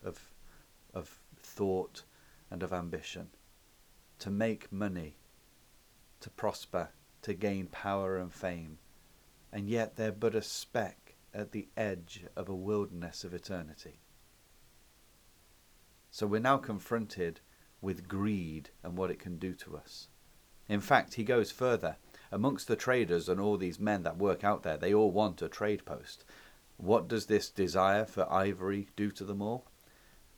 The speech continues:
Marlowe relates, "They beguiled the time by backbiting and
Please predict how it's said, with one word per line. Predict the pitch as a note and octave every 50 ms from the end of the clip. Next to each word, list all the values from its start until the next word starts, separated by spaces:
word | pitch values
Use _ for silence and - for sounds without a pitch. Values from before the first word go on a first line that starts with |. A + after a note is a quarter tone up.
| - - - -
Marlowe | - E2 F#2+ G#2 G2+ G2 F#2+ F2+ F2
relates, | D#2+ E2 E2+ F2 F#2 G#2 - - - - - - - - - - - - - - - - - - - - - - - - _ -
"They | F#2 A#2 A#2+
beguiled | A2+ C#3 C3+ - C#3 D#3+ F3+ F3+ E3 C#3+ B2 A2
the | - G2
time | - - - A#2+ A#2+ A2 F#2+ F2+ E2+
by | E2 F2+ F2
backbiting | E2 - - - C3 - - - - - A2+ A2+ A2 G2+ - - G#2+ G#2 G#2+ G2
and | E2+ F2